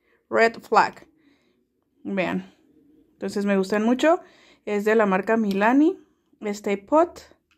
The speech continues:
Put. Este otro también. Y esta es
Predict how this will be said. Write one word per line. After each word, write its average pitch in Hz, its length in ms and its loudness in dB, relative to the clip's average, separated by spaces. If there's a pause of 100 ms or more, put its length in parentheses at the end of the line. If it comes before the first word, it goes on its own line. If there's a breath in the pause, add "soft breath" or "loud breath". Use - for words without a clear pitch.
(480 soft breath)
Put. - 320 -4 (1500)
Este 202 320 -4
otro 196 220 -2
también. 226 380 -2
Y 226 180 -2
esta 240 460 0
es 262 720 0